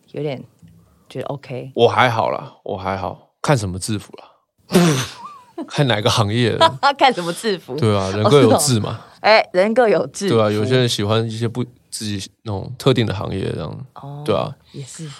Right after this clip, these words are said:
Speaker 2: 清洁，清洁工。
Speaker 1: 我刚跟他聊说，我在拍的时候，我就觉得，哎，清洁工，然后又被，被一个歌手这样压到储藏室。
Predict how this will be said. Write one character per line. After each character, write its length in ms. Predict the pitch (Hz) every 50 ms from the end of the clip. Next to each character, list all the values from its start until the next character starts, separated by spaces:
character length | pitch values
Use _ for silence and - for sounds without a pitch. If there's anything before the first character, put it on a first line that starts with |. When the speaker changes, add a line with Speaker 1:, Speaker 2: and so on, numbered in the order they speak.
| - _
Speaker 2:
清 220 | - - 156 165 160
洁， 340 | - 120 - - - - -
清 220 | - - - 135
洁 200 | 127 - - - -
工。 140 | - -
Speaker 1:
我 80 | - 151
刚 160 | 151 175 190
跟 100 | 196 202
他 80 | 202 202
聊 140 | 190 147 147
说， 240 | 147 - 165 160
我 80 | 156 139
在 100 | 135 175
拍 180 | 190 - 214 202
的 60 | 175
时 100 | - 156
候， 40 | 156
我 60 | 165
就 60 | 190
觉 140 | 196 165 147
得， 100 | - -
哎， 140 | 143 160 165
清 220 | - - 185 185
洁 180 | 185 - 139 131
工， 240 | - - 156 156
然 80 | 143 127
后 60 | 131
又 160 | 160 180 180
被， 340 | 175 - 190 165 147 139 139 - - - _
被 120 | - 202 185
一 20 |
个 80 | 165 160
歌 120 | 156 175 180
手 80 | 170 147
这 20 |
样 160 | 151 160 160
压 160 | 160 160 156 170
到 100 | 175 165
储 200 | 151 - 131 135
藏 240 | - - 123 127 127
室。 200 | - - 143